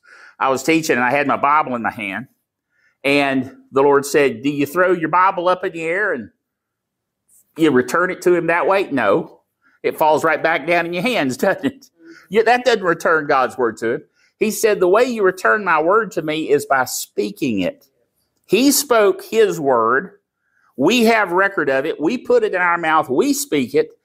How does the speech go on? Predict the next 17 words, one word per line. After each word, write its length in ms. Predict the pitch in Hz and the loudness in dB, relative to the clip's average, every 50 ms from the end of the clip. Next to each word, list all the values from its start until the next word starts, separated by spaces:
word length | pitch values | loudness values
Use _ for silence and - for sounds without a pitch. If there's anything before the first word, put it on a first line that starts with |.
| _ _ _ _ _ _ _ - | _ _ _ _ _ _ _ -2
and 240 | 185 196 185 180 | 0 2 2 2
that 220 | 180 202 214 202 170 | 2 2 2 2 2
returns 540 | 185 175 175 - - 240 240 240 214 156 151 | 2 0 0 0 -2 -2 0 -2 -4 -6 -6
it 100 | 120 117 | -6 -6
to 60 | 131 | -2
him. 180 | 131 127 117 | -2 0 0
But 160 | 120 131 139 165 | 2 0 0 0
when 120 | 220 214 | 0 -2
it 100 | 208 151 | -2 0
returns 720 | - 170 175 - - 254 285 320 370 381 349 220 - - | 0 -2 -2 -2 -2 0 2 2 0 -2 -6 -8 -8 -4
to 100 | - 165 | -4 -4
him, 440 | 98 - 110 104 85 80 80 95 - _ _ _ _ _ _ _ _ _ _ - - | -4 -4 -4 -6 -6 -8 -10 -12 -14 _ _ _ _ _ _ _ _ _ _ -2 0
it 200 | 190 208 202 185 | 0 2 2 2
doesn't 340 | 202 214 208 185 190 190 - | 2 2 4 4 2 0 2
return 680 | 190 185 185 - - - - - 302 277 240 190 160 143 | 2 0 0 -2 -4 0 2 2 4 2 2 0 -2 0
to 100 | 135 123 | 0 -2
him 440 | - - 127 117 110 123 151 - | 0 -2 -2 -2 -2 -2 -4 -8